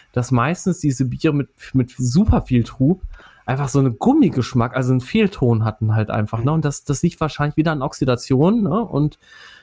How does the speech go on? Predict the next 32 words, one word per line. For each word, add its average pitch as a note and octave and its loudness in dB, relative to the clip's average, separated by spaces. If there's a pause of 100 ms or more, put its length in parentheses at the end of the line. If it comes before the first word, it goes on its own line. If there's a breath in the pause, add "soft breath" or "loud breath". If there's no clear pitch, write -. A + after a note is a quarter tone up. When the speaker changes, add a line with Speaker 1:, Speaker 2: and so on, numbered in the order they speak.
(220 loud breath)
Speaker 1:
ähm, C3 2
deswegen, D3+ 0
ähm, C3 2 (440)
die C3+ 4
waren C#3+ 4
klarer, F3+ 0
das D3+ -2
muss F#3+ 4
man D#3+ 4
halt C3+ 0
auch D#3 2
sagen, F#3+ 2
durch, D3 -2
durch C3 0
viel D3 2
Trub G#3 -2 (400 loud breath)
hast - -4
du D#3+ 2
halt D3 0
wahrscheinlich C#3+ -2
wieder C#3+ 0
viele D3+ 0
grobe C#3+ 0
Bestandteile, D#3+ -2
wo D3+ 0
sich D3 -2
halt B2 -2
feinere D3 -2
Bestandteile C#3 -2
dran A#2 -2
ketten - -6
können. F3+ 0